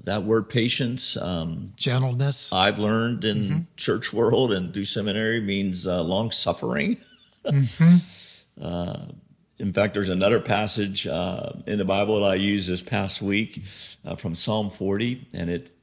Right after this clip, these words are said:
Speaker 1: it starts by saying, "I waited patiently for the Lord, and he turned to me and he heard my cry." And that word patience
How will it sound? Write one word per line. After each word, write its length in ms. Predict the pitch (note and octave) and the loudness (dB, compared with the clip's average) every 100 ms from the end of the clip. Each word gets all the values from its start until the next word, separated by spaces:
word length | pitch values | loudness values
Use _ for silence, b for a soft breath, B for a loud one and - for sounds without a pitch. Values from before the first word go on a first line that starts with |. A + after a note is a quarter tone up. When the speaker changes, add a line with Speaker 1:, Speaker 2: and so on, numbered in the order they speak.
| _ | _
Speaker 1:
it 540 | - F2 E2+ - _ _ - | -10 -6 -6 -8 _ _ -12
starts 440 | - - F#2+ G2 | -6 -2 -2 -2
by 200 | - F2+ | -4 -4
saying, 340 | E2+ F#2 F2 E2+ | -4 -2 -2 -2
"I 140 | F2 | -4
waited 420 | F2 G2 F#2 E2 | -2 -2 -2 -6
patiently 640 | - F#2+ - - - - C3 | -6 -6 -4 -8 -8 -8 -8
for 180 | - - | -8 -8
the 140 | - | -6
Lord, 480 | B2+ C#3 C#3 F3+ D3+ _ b b b b b b | -4 -4 -6 -8 -12 _ b b b b b b
and 140 | G2+ F#2 | -4 0
he 140 | F2+ | 0
turned 320 | - G#2 G#2+ | 0 -4 -4
to 80 | A2 | -4
me 200 | A2 A#2 | -4 -4
and 80 | F#2+ | -4
he 80 | E2+ | -6
heard 240 | F#2 F#2+ | -4 -6
my 220 | F#2+ F2+ | -4 -6
cry." 640 | F#2 G2 F#2+ G2 G#2 - - | -6 -8 -8 -6 -6 -8 -8
And 180 | F#2 | -6
that 160 | F#2 F#2+ | -4 -4
word 260 | G2+ G2 - | -4 -6 -6
patience 800 | G#2+ G#2+ - D3 F3+ - - | -4 -2 -2 -6 -4 -4 -6